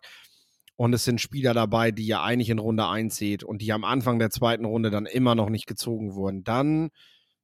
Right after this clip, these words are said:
ich rate auch, dann mal den, den Social-Media-Kanälen zu, zu folgen. Vielleicht schreibt der ein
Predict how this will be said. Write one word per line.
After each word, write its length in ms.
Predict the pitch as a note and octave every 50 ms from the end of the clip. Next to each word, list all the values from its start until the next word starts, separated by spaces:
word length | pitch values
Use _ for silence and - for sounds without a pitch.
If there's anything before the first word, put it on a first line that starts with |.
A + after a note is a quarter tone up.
| _ _ _ _ _ _ _ _ _ _ _ _ _ _ _ _ _
ich 180 | - F#2+ - G2
rate 300 | G2+ G#2 A#2 A#2 C#3+ C#3
auch, 200 | A2+ C#3+ C#3+ -
dann 180 | - B2+ A2+ A2+
mal 200 | A2+ A2+ A2+ A2
den, 360 | A2 G#2+ G#2+ A2 G#2+ G2+ G2
den 180 | - G#2 G#2
Social-Media-Kanälen 1200 | G2 - A#2+ A2 G2+ - A2+ A2 A2+ C3 C#3+ D3+ C#3+ C3 - - B2+ A#2+ A#2 A#2+ A#2+ A#2+ A#2+ A#2+ A2+
zu, 120 | - - A#2+ - _ - C3+ B2 _ _ _
zu 140 | - - C3
folgen. 420 | G#2+ - B2+ B2 B2+ B2 C3 C3 A#2
Vielleicht 400 | - A2+ G#2+ G#2 G#2+ - - -
schreibt 340 | - - A2 B2 C3 -
der 160 | B2+ A2+ C2 A#1+
ein 280 | G#2+ B2+ C3 C#3 D#3